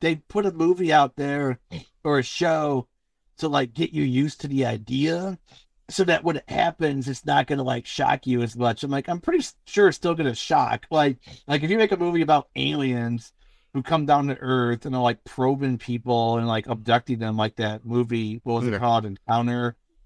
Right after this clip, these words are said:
Speaker 2: Of course,
Speaker 1: Or
Speaker 2: but
Speaker 1: the really messed up movie from the nineties where they abduct a dude and it's, like, so, like,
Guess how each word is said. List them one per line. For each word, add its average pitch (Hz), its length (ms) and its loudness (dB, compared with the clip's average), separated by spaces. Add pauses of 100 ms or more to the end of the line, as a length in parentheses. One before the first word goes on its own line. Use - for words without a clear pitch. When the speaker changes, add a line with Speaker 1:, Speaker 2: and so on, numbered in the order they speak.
Speaker 2:
Of 113 80 -2
course, 104 240 4
Speaker 1:
Or 101 80 -10 (220)
Speaker 2:
but 85 220 -4 (1500)
Speaker 1:
the 170 120 0
really 185 280 8
messed 175 300 2
up 175 140 2
movie 147 200 2
from 139 160 -6
the 135 60 -2
nineties 127 540 2
where 123 100 -2
they 113 180 2
abduct 117 320 -2
a 113 60 -4
dude 117 340 2
and 110 80 -6
it's, 98 120 -10
like, 110 140 -8
so, 120 400 0
like, 107 380 0